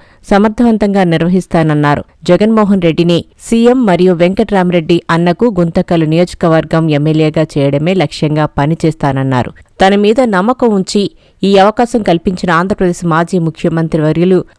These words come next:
వైసీపీ రాష్ట్ర అధ్యక్షులు వైఎస్ జగన్మోహన్ రెడ్డి గారికి, ఉరవకొండ ఎమ్మెల్సీ శివరాం రెడ్డి గారికి, గుంతకల్ మాజీ ఎమ్మెల్యే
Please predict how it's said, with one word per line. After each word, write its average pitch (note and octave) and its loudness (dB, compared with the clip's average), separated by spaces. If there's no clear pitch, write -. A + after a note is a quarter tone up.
వైసీపీ G3 2
రాష్ట్ర F3+ 0
అధ్యక్షులు F3 0
వైఎస్ F3 0
జగన్మోహన్ F3+ 0
రెడ్డి D#3+ -2
గారికి, D#3 -2
ఉరవకొండ G#3+ 2
ఎమ్మెల్సీ F3+ 0
శివరాం E3+ -2
రెడ్డి D#3 -2
గారికి, D3+ -2
గుంతకల్ E3+ -2
మాజీ D#3 -2
ఎమ్మెల్యే D3+ 0